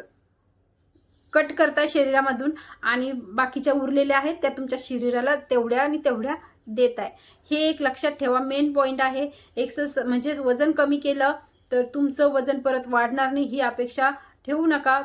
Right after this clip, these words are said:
तुम्ही मेंटेन ठेवण्यासाठी तुमची एक्सरसाइज, तुमची वॉकिंग ही नेहमीसाठी चालू ठेवा आणि चालू ठेवा. हे वाईट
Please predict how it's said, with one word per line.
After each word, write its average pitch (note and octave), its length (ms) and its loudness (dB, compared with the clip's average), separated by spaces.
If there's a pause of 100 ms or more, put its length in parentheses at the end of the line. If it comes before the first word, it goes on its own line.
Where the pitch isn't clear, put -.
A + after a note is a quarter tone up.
तुम्ही C#4+ 240 -2
मेंटेन C#4 440 0
ठेवण्यासाठी C4 520 -2
तुमची B3 280 -4
एक्सरसाइज, C#4 680 -4
तुमची B3 260 -6
वॉकिंग B3 400 -2 (340)
ही C4 60 -6
नेहमीसाठी C#4 640 -2
चालू C#4 260 0
ठेवा B3+ 300 0 (360)
आणि A3+ 560 -6 (380)
चालू B3+ 260 0
ठेवा. A3+ 240 -2
हे B3 340 -2 (180)
वाईट B3+ 360 0